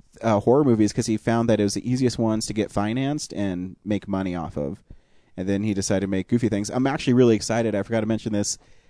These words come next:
in, uh, yesterday's show. Uh, his second movie called Crime Wave has never been on D V D, is gonna be released on Blu-ray. Uh,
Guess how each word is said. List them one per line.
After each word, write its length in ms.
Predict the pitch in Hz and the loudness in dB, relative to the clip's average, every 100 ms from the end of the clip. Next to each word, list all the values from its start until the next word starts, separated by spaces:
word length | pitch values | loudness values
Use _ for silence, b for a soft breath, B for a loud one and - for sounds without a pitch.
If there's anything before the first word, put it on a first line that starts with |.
| _ _ _ | _ _ _
in, 440 | - 107 104 98 - _ - | 0 2 2 -2 -6 _ -4
uh, 100 | 110 | 0
yesterday's 480 | 98 120 135 113 98 | 2 4 2 2 0
show. 380 | - 98 90 95 - b b b b _ - | 0 0 0 -4 -8 b b b b _ -4
Uh, 220 | 101 95 | -2 0
his 220 | 123 107 | 2 2
second 360 | - 156 - 110 | 2 0 0 2
movie 240 | 110 101 | 2 2
called 220 | 95 95 - | 0 -4 -4
Crime 360 | - 127 151 | -2 0 2
Wave 500 | 110 92 80 82 - - _ _ _ - | 2 0 -2 -6 -12 -20 _ _ _ -6
has 180 | 120 113 | -4 2
never 220 | 135 143 | 6 8
been 160 | 160 139 | 8 6
on 140 | 127 | 2
D 140 | 120 123 | 2 0
V 100 | 120 | 0
D, 400 | 120 120 120 127 _ _ _ _ _ _ | 0 0 0 -4 _ _ _ _ _ _
is 180 | 110 110 | -2 0
gonna 140 | 120 127 | 2 4
be 140 | 127 | 4
released 320 | 117 120 123 | 4 4 2
on 120 | 110 101 | 0 4
Blu-ray. 580 | 117 127 98 78 82 - _ _ _ _ | 6 6 4 -2 -8 -12 _ _ _ _
Uh, 320 | - 92 82 | -8 -8 -8